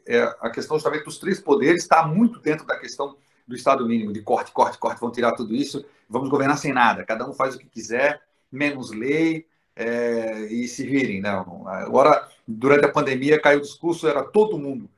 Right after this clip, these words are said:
era o neoliberal pedindo dinheiro pro governo, <laughs> era pro Estado, era todo mundo que não acreditava em política, a política, "ah, pelo amor de Deus, agora eu preciso",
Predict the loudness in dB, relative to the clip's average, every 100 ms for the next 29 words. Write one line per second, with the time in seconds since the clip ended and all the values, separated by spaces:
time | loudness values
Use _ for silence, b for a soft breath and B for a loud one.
0 | _ -4 -4 -2 -2 -2 0 0 0 -2
1 | -12 -12 -8 -4 -2 -4 -12 -18 -14 -6
2 | -2 -2 -2 -2 0 -2 -4 -6 -2 2
3 | 2 2 -4 B B -4 0 0 0 -2
4 | -4 -6 -8 -6 -4 -2 -2 -4 2 2
5 | 2 -4 -2 -2 -2 -2 -4 -6 -14 -4
6 | 2 4 4 -2 -8 -8 -12 0 0 0
7 | -4 b b -12 -2 0 0 -2 -8 -10
8 | -4 -4 -4